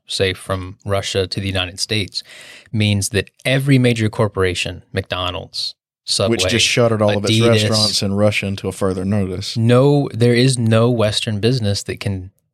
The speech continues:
Speaker 1: m-, make money in Russia. So by default, political,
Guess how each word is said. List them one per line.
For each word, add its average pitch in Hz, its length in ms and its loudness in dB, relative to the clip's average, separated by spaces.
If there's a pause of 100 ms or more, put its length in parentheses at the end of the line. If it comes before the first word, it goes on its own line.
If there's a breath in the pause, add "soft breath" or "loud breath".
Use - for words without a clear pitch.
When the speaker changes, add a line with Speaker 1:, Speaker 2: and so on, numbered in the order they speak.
(160)
Speaker 1:
m-, 101 140 -6 (160)
make 107 420 0
money 113 380 4
in 104 140 0
Russia. 101 420 -2
So 104 220 0
by 98 240 -2
default, 113 640 -2
political, 110 760 -2